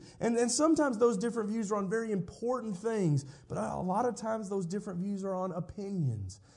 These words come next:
And Satan loves to take that, er, to take an opinion and take two brethren and, and pit them against one another and have them just tear and claw one another to pieces. But we need to turn and we need to face that. <clears throat>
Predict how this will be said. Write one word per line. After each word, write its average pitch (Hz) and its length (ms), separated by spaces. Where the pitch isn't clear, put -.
And 208 180
Satan 269 340
loves 233 440
to 226 80
take 196 300
that, 240 220
er, 220 240
to 190 160
take 240 220
an 233 80
opinion 247 520
and 220 100
take 214 200
two 254 160
brethren 220 420
and, 185 120
and 190 220
pit 285 260
them 269 160
against 233 340
one 208 160
another 175 320
and 175 80
have 214 220
them 226 140
just 233 180
tear 254 320
and 202 120
claw 226 360
one 220 120
another 202 300
to 175 80
pieces. 170 720
But - 120
we 208 100
need 220 160
to 180 120
turn 220 460
and 170 140
we 220 80
need 196 160
to 170 60
face - 500
that. 110 500
<clears throat> 185 100